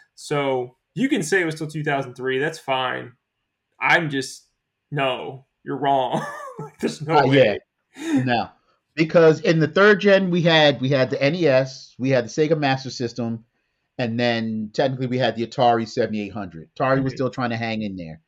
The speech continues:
Speaker 1: Yeah,
Speaker 2: Um,
Speaker 1: it was trying.
Speaker 2: you know,
Speaker 1: <laughs>
Speaker 2: uh, you know, you, I, you know what? The Master System, I love the Master System.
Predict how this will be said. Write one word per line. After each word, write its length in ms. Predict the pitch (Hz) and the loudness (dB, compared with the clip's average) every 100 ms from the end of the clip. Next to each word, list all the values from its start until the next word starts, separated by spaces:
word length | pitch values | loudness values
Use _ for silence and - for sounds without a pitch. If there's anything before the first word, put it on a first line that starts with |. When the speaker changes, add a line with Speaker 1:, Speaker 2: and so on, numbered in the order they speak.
| _ _ _ | _ _ _
Speaker 1:
Yeah, 420 | 151 147 139 127 175 | -2 0 2 0 -2
Speaker 2:
Um, 80 | - _ 131 | -12 _ -16
Speaker 1:
it 40 | |
was 100 | 131 | -16
trying. 380 | - 131 123 120 | -8 -6 -6 -4
Speaker 2:
you 60 | 110 | -2
know, 260 | 101 98 95 - | -2 -4 -6 -8
Speaker 1:
<laughs> 160 | 247 - | -12 -6
Speaker 2:
uh, 320 | 196 - 175 175 - - - _ - - | 0 0 0 -4 -18 -20 -20 _ -14 -2
you 120 | 269 | -2
know, 40 | - | 2
you, 180 | 262 262 | 0 2
I, 220 | 269 277 - | 2 2 -2
you 120 | - | -2
know 60 | 180 | 2
what? 200 | 180 - | 2 2
The 60 | 139 | 0
Master 300 | 165 180 170 | 0 0 -2
System, 420 | 175 170 170 170 | -4 -2 -4 -2
I 80 | 127 | -4
love 300 | 117 135 143 | 2 2 2
the 60 | 139 | 0
Master 260 | 135 135 | -2 -4
System. 480 | - 139 135 131 131 | -6 -6 -4 -8 -8